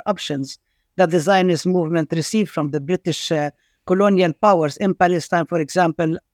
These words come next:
Argentina or, uh, or, uh, um, uh, Africa, parts of Africa. But, uh, the Zionist movement rejected that. They created it in Palestine. And the project itself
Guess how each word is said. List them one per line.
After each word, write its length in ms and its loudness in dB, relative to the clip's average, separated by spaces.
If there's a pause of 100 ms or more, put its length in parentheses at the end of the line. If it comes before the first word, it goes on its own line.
(140)
Argentina 640 0
or, 260 -4
uh, 220 -2 (300)
or, 260 2
uh, 720 0
um, 160 -4
uh, 220 -4 (100)
Africa, 540 -2
parts 300 -2
of 140 -6
Africa. 480 -4 (360)
But, 320 2
uh, 240 4
the 140 0
Zionist 360 0
movement 380 -2
rejected 460 -6
that. 200 2
They 120 2
created 520 -2
it 140 -4
in 120 -2
Palestine. 580 -2 (360)
And 240 2
the 140 2
project 520 -2
itself 460 -2